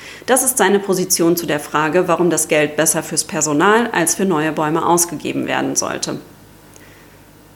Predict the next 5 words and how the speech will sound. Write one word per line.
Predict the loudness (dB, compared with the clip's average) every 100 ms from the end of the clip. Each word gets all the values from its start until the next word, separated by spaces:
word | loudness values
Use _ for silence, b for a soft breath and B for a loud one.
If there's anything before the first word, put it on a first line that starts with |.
| -20 -20 -20
Klimarelevanz. | -2 2 4 2 -2 -4 -4 -4 -2 -4 -8 -20 -20 -18 -6
Transparenz | 0 2 2 2 2 0 0
in | 2
der | 0
Verwaltung. | 2 0 0 -2 -6 -10